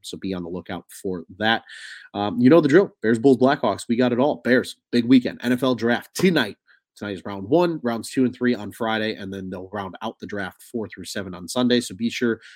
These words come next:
to follow along with the Bears on Tap guys. Juice and Quentin will be holding down the fort over the weekend. All three of us will be on tonight, as our friend Beat on as well from On Tap Bets joins us to talk some, uh, draft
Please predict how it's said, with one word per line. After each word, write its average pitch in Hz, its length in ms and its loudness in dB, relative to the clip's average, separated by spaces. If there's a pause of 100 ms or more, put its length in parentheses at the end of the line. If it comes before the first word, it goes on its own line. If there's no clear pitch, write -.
(120)
to - 60 -8
follow 202 220 4
along 196 220 4
with 185 80 0
the 151 80 -6
Bears 156 240 2
on 143 100 -2
Tap 143 300 -2
guys. 135 320 -4
Juice 123 320 0
and 101 100 -8
Quentin 139 260 -6
will 110 60 -6
be 104 100 -8
holding 110 240 -4
down 104 300 -8
the 95 80 -10
fort 120 400 -4
over 110 220 -6
the 95 60 -8
weekend. 127 500 0 (240)
All 101 100 -6
three 113 240 -2
of 113 100 2
us 101 240 -6
will 101 140 -12
be 107 160 -6
on 101 220 -10
tonight, 127 320 -2 (120)
as 123 140 -2
our 151 100 -2
friend 170 320 -6
Beat 185 200 -2
on 180 180 -4
as 143 100 -4
well 135 200 -2
from 120 180 -6
On 117 140 -6
Tap 110 280 -10
Bets - 300 -4 (380)
joins 123 320 2
us 110 160 -4
to - 80 -18
talk 104 260 -8
some, 101 300 -10
uh, 95 160 -10
draft 107 340 -8